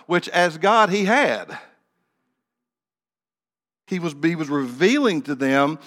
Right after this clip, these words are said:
the very person of God because Jesus was God himself. He said the prophets spoke to the ancestors in verse one,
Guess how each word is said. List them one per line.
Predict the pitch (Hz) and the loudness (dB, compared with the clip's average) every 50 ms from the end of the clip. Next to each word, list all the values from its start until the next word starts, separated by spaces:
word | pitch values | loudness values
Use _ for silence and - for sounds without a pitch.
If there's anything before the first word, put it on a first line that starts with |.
| - - - | -20 -20 -10
the | - 143 | -10 -4
very | 131 147 156 156 151 147 | 2 2 4 4 4 0
person | 147 - - - 208 226 220 - 170 139 | -4 -6 -2 2 2 2 2 0 -6 -6
of | 135 127 113 | -6 -4 -2
God | 120 123 123 131 139 143 | 2 4 4 4 4 2
because | 139 143 139 - 175 156 151 139 123 123 | 0 -6 -4 -2 -2 -2 -2 -2 -4 -8
Jesus | 131 170 190 185 170 - 185 160 - - - | -8 -8 -8 -8 -10 -12 -14 -14 -14 -14 -6
was | 135 139 147 156 160 156 147 - - - - - _ _ _ _ | -2 0 0 0 0 -4 -8 -14 -18 -20 -20 -20 _ _ _ _
God | - 135 151 - - | -6 -4 -4 -4 -4
himself. | 165 160 160 - - 277 - - - - - _ _ _ _ _ _ _ _ - - _ | -6 -12 -14 -12 -10 -8 -8 -8 -10 -14 -18 _ _ _ _ _ _ _ _ -20 -20 _
He | _ - 139 | _ -8 -6
said | 135 - 160 135 | -2 -2 -2 -2
the | 143 | -2
prophets | - - - 156 139 147 147 - 180 175 - | -8 -2 2 4 4 4 4 0 -6 -10 -12
spoke | - - 170 170 160 160 - | -10 -2 0 -2 -2 -2 -6
to | - 170 | -10 -6
the | 160 175 170 | -4 -4 -2
ancestors | 170 185 220 226 - - 147 131 117 - - 123 113 104 107 | -2 -2 -2 -4 -4 -4 -4 -4 -4 -6 -8 -10 -10 -8 -10
in | 110 110 | -10 -8
verse | 104 113 113 107 - - | -4 -4 -6 -6 -8 -10
one, | 113 110 117 127 156 185 170 | -8 -4 -2 -2 -2 -2 -4